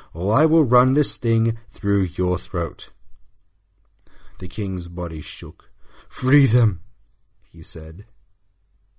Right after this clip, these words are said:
The net was lifted. The warriors among them parted. I noticed there was a rearranging of soldiers.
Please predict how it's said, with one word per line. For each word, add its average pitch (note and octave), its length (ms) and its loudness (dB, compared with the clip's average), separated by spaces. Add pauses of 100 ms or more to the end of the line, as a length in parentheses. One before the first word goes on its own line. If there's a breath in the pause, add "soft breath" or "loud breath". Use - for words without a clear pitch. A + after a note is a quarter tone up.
(380 soft breath)
The G2 120 -6
net G2+ 180 -2
was E2 180 -10
lifted. - 420 -12 (1080 loud breath)
The C3+ 80 -2
warriors D3+ 420 2
among A2 220 0
them F#2 180 -4
parted. - 520 -10 (920)
I B2+ 120 -4
noticed D#3 380 -2
there C3+ 120 2
was A#2+ 160 2
a A2 80 0
rearranging A2 640 0
of F#2 100 -6
soldiers. D#2+ 760 -8